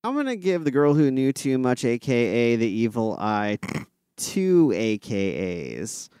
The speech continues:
Um, not a bad film, you know, but for me, it was, just wasn't something that I really can say I enjoyed.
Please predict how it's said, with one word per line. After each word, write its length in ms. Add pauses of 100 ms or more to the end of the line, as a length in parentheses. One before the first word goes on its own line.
(400)
Um, 560 (760)
not 300
a 100
bad 540
film, 720 (520)
you 160
know, 180
but 320 (100)
for 220
me, 480
it 220
was, 200
just 200
wasn't 320
something 360
that 140
I 120
really 840
can 180
say 400
I 300
enjoyed. 800